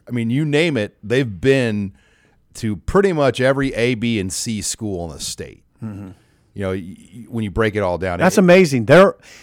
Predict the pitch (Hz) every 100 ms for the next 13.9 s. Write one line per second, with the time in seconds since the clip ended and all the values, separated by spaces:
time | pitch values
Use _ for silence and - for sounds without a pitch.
0 | - - 285 302 254 120 123 - 139 135
1 | 123 113 110 98 _ _ _ _ - 117
2 | 98 - - 113 113 117 107 104 107 107
3 | 110 98 123 110 107 107 101 104 101 98
4 | - 135 117 107 101 110 123 107 98 _
5 | _ _ _ _ _ - - 233 175 -
6 | - 147 131 110 98 101 _ _ _ 127
7 | 120 170 156 117 110 113 - - - 170
8 | 180 175 143 - _ _ _ _ _ _
9 | - 160 147 147 - 123 - - 127 123
10 | - 107 95 - 110 - 135 113 95 101
11 | 110 120 - - - 113 - - - -
12 | - 110 113 95 123 120 110 98 90 -
13 | 82 85 110 92 92 90 76 -